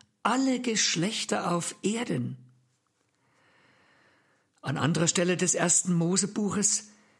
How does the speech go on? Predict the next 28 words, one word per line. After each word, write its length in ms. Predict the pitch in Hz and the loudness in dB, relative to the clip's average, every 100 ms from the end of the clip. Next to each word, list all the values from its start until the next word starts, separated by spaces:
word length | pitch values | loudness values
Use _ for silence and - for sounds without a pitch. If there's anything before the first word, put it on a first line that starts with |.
| _ - | _ -4
lässt 360 | 147 147 - | 0 0 0
Gott 340 | 160 175 - - | -2 -2 -2 -2
den 180 | 170 | -2
Abraham 640 | - 139 165 180 165 180 180 | 0 -2 -2 0 0 2 2
zum 160 | - 165 | 2 2
Himmel 280 | 226 254 | 2 2
schauen 440 | 233 202 185 190 185 - - - - | 2 0 2 2 0 -6 -18 -20 -8
und 160 | - 202 | -2 -2
spricht 420 | 208 208 208 208 | -2 -2 -2 -2
dann 200 | 185 202 | 0 2
zu 140 | - | 0
ihm: 460 | 185 185 196 202 - - - _ _ _ _ _ _ _ _ | 2 2 2 0 -6 -20 -20 _ _ _ _ _ _ _ _
„Sieh 340 | - - 240 254 | 0 0 0 0
gen 200 | 233 208 | 0 2
Himmel 420 | 247 247 143 131 - _ - | 0 0 -2 -4 -14 _ -2
und 180 | 170 - | 0 2
zähle 400 | 147 147 202 233 | 2 2 2 0
die 140 | 233 | 0
Sterne. 640 | - 220 247 208 117 - - - - _ | 0 0 -2 0 -2 -6 -18 -20 -20 _
Kannst 360 | - 156 170 - | -2 0 2 0
du 40 | |
sie 220 | 170 247 247 | 0 -2 0
zählen?“ 600 | 180 160 185 220 240 - - _ _ _ _ _ _ _ _ _ _ - | 2 2 0 -2 -4 -8 -20 _ _ _ _ _ _ _ _ _ _ -6
Und 180 | 139 | -6
Gott 180 | 127 131 | -4 -2
sprach 420 | - - 131 143 | -2 0 -2 0
zu 160 | - 170 | 0 0
ihm: 320 | 147 160 151 | 0 0 0